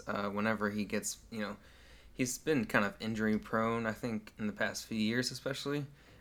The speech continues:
and ever since when he comes back and he's maintained his health, he, he does really well in all his matches, and I really enjoy them, so I feel like he's kind of hitting his stride in this, uh, point now.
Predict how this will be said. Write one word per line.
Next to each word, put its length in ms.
and 400
ever 240
since 400
when 160
he 80
comes 280
back 380
and 120
he's 220
maintained 480
his 140
health, 400
he, 260
he 160
does 200
really 180
well 220
in 80
all 180
his 100
matches, 460
and 80
I 20
really 140
enjoy 320
them, 200
so 280
I 60
feel 140
like 100
he's 120
kind 200
of 80
hitting 300
his 100
stride 320
in 160
this, 320
uh, 220
point 220
now. 260